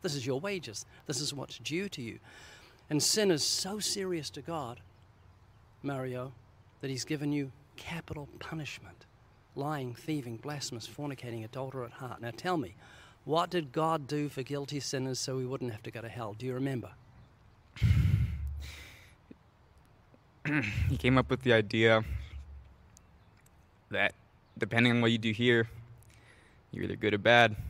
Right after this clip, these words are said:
Speaker 2: and that's it. You just gotta stick to that and have the faith in that.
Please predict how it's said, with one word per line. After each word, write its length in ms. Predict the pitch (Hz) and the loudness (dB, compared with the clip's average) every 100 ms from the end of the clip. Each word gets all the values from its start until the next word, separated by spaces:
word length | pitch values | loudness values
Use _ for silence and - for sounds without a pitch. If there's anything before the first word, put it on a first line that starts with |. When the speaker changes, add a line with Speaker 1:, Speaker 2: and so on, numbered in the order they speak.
| - | -10
Speaker 2:
and 240 | 98 98 98 | -8 -6 -6
that's 260 | 95 98 - | 0 0 2
it. 180 | 101 - - _ - _ - | 0 0 -8 _ -20 _ -8
You 60 | 101 | -6
just 100 | 98 | -2
gotta 140 | - | -2
stick 320 | - - 117 | -4 -2 0
to 100 | - | 0
that 220 | 98 98 - | 0 0 2
and 100 | 104 | 0
have 120 | 95 | -2
the 80 | 92 | -4
faith 340 | 104 101 - | -4 -4 -2
in 140 | 104 | -4
that. 220 | 104 104 | -2 -2